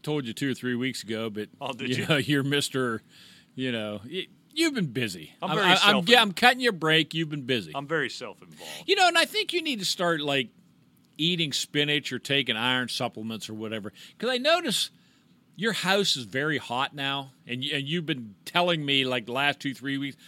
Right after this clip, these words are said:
Speaker 1: how cold you are.
Speaker 2: It's hot in here?
Speaker 1: Oh, yeah.
Speaker 2: Hmm.
Speaker 1: And, and you're sitting there with long sleeve shirts on, and, and you're not a bit warm, are you?
Speaker 2: No,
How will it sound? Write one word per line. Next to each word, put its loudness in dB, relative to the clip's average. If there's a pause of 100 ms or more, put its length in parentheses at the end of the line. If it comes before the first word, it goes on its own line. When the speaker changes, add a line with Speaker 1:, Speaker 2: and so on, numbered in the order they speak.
Speaker 1:
how 2
cold -2
you 2
are. 0 (320)
Speaker 2:
It's -12
hot -8
in -14
here? -12
Speaker 1:
Oh, -2
yeah. 2 (260)
Speaker 2:
Hmm. -10
Speaker 1:
And, -2
and 2
you're -2
sitting -2
there -4
with -2
long 0
sleeve -4
shirts -4
on, 0
and, -4
and -6
you're -6
not 0
a -6
bit -4 (680)
warm, -4
are -4
you? -6 (500)
Speaker 2:
No, -14